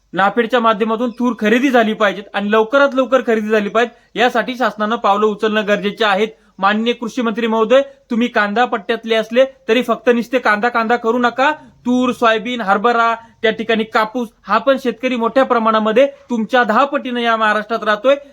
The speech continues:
त्याच्यासाठी सुद्धा धोरणं अवलंबा आणि त्यासाठी सुद्धा शिवराज सिंग चौहान कृषी मंत्री महोदयाची भेट घ्या, धोरणात्मक निर्णय घ्या आणि शेतकऱ्याचे तुरीचे भाव वाढवा.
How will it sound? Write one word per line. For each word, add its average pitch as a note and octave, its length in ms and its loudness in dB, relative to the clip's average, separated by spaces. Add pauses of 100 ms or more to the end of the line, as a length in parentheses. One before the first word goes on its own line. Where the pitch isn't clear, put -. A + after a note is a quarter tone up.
त्याच्यासाठी A3+ 440 0
सुद्धा A#3 220 -2
धोरणं G#3 300 0
अवलंबा A3 420 2 (200)
आणि F#3+ 200 -4
त्यासाठी A#3 340 -2
सुद्धा A3 260 -2
शिवराज G#3 300 -4
सिंग A3 180 -8
चौहान G#3 260 -4
कृषी G#3+ 260 -10
मंत्री G#3 220 -6
महोदयाची G3+ 460 0
भेट A3 220 2
घ्या, A#3 160 0 (320)
धोरणात्मक D4 440 2
निर्णय C4 320 0
घ्या A3 160 0 (220)
आणि G#3+ 140 -2
शेतकऱ्याचे A3+ 540 -2
तुरीचे A3 260 -4
भाव G3+ 200 2
वाढवा. E3 280 2